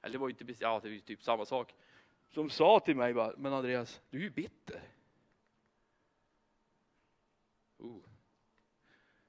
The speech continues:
Får vi vara bittra i kyrkan? Nej! <laughs> Helst inte om vi tjänar Gud. Då får vi absolut inte vara bitter. Alla tjänar ju Gud. Men det är ju om du har betalt för att tjäna Gud. <laughs>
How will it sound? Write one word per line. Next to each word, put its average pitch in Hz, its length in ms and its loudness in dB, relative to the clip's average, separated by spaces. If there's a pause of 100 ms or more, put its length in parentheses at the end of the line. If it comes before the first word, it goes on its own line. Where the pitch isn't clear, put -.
Får 131 120 -12
vi 120 80 -10
vara 110 180 -4
bittra 123 420 -8
i - 20 -6
kyrkan? 101 480 -12 (440)
Nej! 202 300 2 (460)
<laughs> 190 120 -8 (1080)
Helst 151 240 -2
inte 165 200 -8
om 147 60 -6
vi 147 80 -4
tjänar 139 280 -2
Gud. 135 280 -8 (160)
Då - 80 -16
får 175 140 -12
vi 156 100 -4
absolut 156 580 -10
inte 139 120 -12
vara 120 100 -4
bitter. 113 340 -14
Alla 107 400 -6
tjänar 104 280 -10
ju 101 80 -14
Gud. 98 180 -18 (440)
Men 127 140 -12
det 123 60 -10
är 127 40 -8
ju 110 140 -10 (160)
om 131 100 -18
du 123 60 -12
har 120 300 -6
betalt - 400 -4
för 107 120 -14
att 98 60 -14
tjäna 110 240 -6
Gud. 101 260 -18 (760)
<laughs> - 100 -18